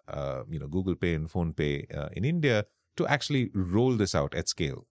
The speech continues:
uh, in, in the country. And these two, I think i-, it's quite evident, but why,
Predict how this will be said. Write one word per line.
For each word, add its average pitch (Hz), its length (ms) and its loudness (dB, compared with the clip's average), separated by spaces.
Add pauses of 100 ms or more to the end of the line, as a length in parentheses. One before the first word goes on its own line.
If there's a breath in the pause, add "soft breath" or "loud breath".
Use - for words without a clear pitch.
uh, 71 280 -4 (120)
in, 71 280 -6 (100)
in 71 220 -6
the - 60 -10
country. 135 360 -2 (920)
And 147 280 2 (960)
these 202 220 4
two, 202 280 4 (200)
I 147 60 6
think 185 300 4 (880)
i-, 127 40 0
it's 139 240 2
quite 147 240 4
evident, 107 380 4
but 95 200 0
why, 139 460 4